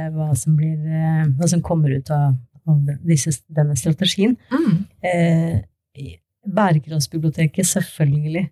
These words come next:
Speaker 2: Mm.
Speaker 1: Jeg tenker at bærekraftsbiblioteket, litt sånn som vi snakker om nå, handler jo om å bringe en litteratur som er aktuelt,
Speaker 2: Mm.
Speaker 1: altså dagsaktuell litteratur,
Speaker 2: Ja.
Speaker 1: som også er tuftet på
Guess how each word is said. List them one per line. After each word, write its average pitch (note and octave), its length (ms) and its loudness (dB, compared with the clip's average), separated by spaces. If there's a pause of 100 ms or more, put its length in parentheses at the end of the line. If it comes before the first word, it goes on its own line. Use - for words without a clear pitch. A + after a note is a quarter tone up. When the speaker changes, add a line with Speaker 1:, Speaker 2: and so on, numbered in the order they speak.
(160)
Speaker 2:
Mm. C#4 160 2
Speaker 1:
Jeg E3 100 4
tenker G3 240 0
at F3 140 -12
bærekraftsbiblioteket, D3+ 1300 0
litt F#3 180 -2
sånn E3+ 180 4
som D#3+ 140 -4
vi F3 40 -4
snakker F#3 340 -2
om C#3+ 100 2
nå, F3+ 160 2
handler F3 460 0
jo E3 80 -4 (460)
om E3 340 2
å E3+ 320 -2 (560)
bringe F#3+ 360 2
en D3+ 140 2
litteratur G#3+ 640 -2
som - 200 -2
er F3+ 120 2
aktuelt, A3+ 480 -2 (160)
Speaker 2:
Mm. E4 140 0
Speaker 1:
altså G3 180 2
dagsaktuell D3+ 760 -2
litteratur, G3+ 580 0 (180)
Speaker 2:
Ja. C4+ 280 -4
Speaker 1:
som F#3+ 420 0 (320)
også A#3 500 0 (540)
er F#3+ 300 2 (200)
tuftet - 600 -2
på E3 400 0